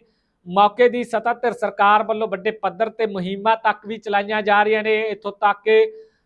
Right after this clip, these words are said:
ਅ, ਪੰਜਾਬੀ ਮਾਂ ਬੋਲੀ ਦੇ ਨਾਂ ਤੇ ਹਫ਼ਤੇ ਵੀ ਮ-, ਮ-, ਮ-, ਹਫ਼ਤੇ ਵੀ ਚਲਾਏ ਗਏ, ਯਾਨੀ ਕਿ ਹਫ਼ਤਾਵਾਰੀ ਪ੍ਰੋਗਰਾਮ ਵੀ ਸ਼ੁਰੂ ਕੀਤੇ ਗਏ ਤੇ ਉੱਥੇ ਹੀ ਮਹੀਨਾਵਾਰ ਪ੍ਰੋਗਰਾਮ ਵੀ ਸ਼ੁਰੂ ਕੀਤੇ ਗਏ। ਪਰ, ਅ, ਜੋ ਨਤੀਜੇ ਸਾਹਮਣੇ ਆ ਰਹੇ ਆ, ਉਹ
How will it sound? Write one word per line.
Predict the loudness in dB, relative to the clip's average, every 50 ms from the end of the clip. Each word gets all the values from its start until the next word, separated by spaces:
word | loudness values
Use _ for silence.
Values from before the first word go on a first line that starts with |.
| _ _ 0 2 2
ਅ, |
ਪੰਜਾਬੀ | 2 0 -2 -2 2 2 2 2 0 -2 -6 -2
ਮਾਂ | 0 2 2 2 2
ਬੋਲੀ | 2 0 -2 -2 -4 -2
ਦੇ | 0 0 0
ਨਾਂ | 2 0 0 0
ਤੇ | 0 -2 -2
ਹਫ਼ਤੇ | -2 -4 -6 -8 -8 -2 _ 0 0
ਵੀ | 0 0 -6 -10
ਮ-, | -8 -6 -4 -4 -4 -6 -8 -12
ਮ-, | -10 -8 -8 -8 -8 -8 _ _ _ _ _ -8
ਮ-, | -6 -4 -4 -4 -2 -2
ਹਫ਼ਤੇ | -4 -4 0 2 2 2
ਵੀ | 2 0
ਚਲਾਏ | -2 0 2 2 2 2
ਗਏ, | 2 2 2 2 2 0 -2 -4 -4
ਯਾਨੀ | -4 -4 -4 -4
ਕਿ | -2 -2 0 0
ਹਫ਼ਤਾਵਾਰੀ | -2 -2 0 0 0 0 -2 -4
ਪ੍ਰੋਗਰਾਮ | -4 -4 -4 -4 0 0 0 0 0
ਵੀ | -2 -6
ਸ਼ੁਰੂ | -6 -4 -4 -6 -4
ਕੀਤੇ | -6 -8 -6 -4 -2 0
ਗਏ | 0 0
ਤੇ | 0 2 0
ਉੱਥੇ | 0 0 -2 -2 0
ਹੀ | 0 2 0 0 -4 -8 _ _ _ _ _ _ _ _ _ _ -4
ਮਹੀਨਾਵਾਰ | -2 0 0 0 2 2 2 4 4 4 4 2
ਪ੍ਰੋਗਰਾਮ | 2 0 2 2 2 4 4 2 2 2
ਵੀ | 0 -6
ਸ਼ੁਰੂ | -8 -8 -8 -6 -6 -6 -6
ਕੀਤੇ | -6 -8 -6 -2 0 2 2
ਗਏ। | 2 2 0
ਪਰ, | 0 0 2 4 4 6 4 2 0
ਅ, | -2 _ _ _ _ _ _ _ -2 0 2 2 2
ਜੋ | 2 2 2 4 4
ਨਤੀਜੇ | 2 2 -2 -4 -4 -8 -2 0 0 0
ਸਾਹਮਣੇ | 2 0 -2 -4 -2 -4 -4 -2 0
ਆ | 2 2
ਰਹੇ | 2 0 0 0
ਆ, | 0 0
ਉਹ | 0 0 2 2 2 2 2 0 -2